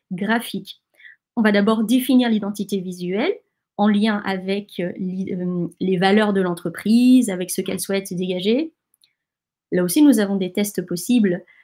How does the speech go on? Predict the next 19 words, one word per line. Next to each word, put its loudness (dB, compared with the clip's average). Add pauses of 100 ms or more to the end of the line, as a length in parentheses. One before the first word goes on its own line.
(180)
euh, -4
pour -10
pouvoir, -2
euh, 0
s'assurer 0 (160)
que 4 (160)
le, 0
l'effet 2
sur -2
l'utilisateur 0
est -2
bien 0
celui 0 (380)
que 2 (400)
le, 0
le 2
produit 0
veut -4
produire. -2